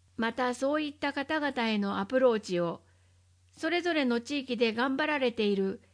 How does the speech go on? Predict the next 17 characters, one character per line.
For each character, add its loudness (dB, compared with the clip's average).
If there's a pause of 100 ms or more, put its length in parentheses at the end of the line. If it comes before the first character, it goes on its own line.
(120)
社 -6
会 0
福 -4
祉 -6
協 -2
議 -4
会 -4
や -6 (380)
民 2
生 -2
委 0
員 0
な 0
ど -2
の -2
方 -4
が -4